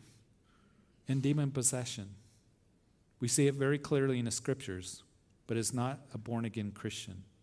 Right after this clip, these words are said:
that can be demon-possessed. You have Christ in you. And I say that because if you have Christ in you, the light of the world, Christ in you, you're not gonna be possessed by a demon.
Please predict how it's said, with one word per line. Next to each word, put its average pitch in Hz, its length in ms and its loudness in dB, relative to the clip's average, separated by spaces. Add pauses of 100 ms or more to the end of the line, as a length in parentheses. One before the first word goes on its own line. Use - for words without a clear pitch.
that 107 140 -10
can 113 100 -4
be 107 100 -2
demon-possessed. 101 800 -6 (460)
You 127 160 2
have 139 260 -2
Christ 165 460 2
in 110 160 0
you. 92 260 -8 (1600)
And 151 400 4
I 135 100 2
say 160 340 6
that 123 260 2
because 117 320 0
if 120 160 -2
you 160 140 2
have 143 220 0
Christ 147 380 -2
in 110 140 -2
you, 107 260 0 (440)
the 117 120 0
light 135 280 2
of 170 100 2
the 139 100 0
world, 123 540 2
Christ 151 340 0
in 160 120 2
you, 117 160 4
you're 139 280 0
not 156 200 0
gonna 160 180 2
be 143 140 0
possessed 117 560 2
by 117 140 0
a 143 100 2
demon. 156 600 -2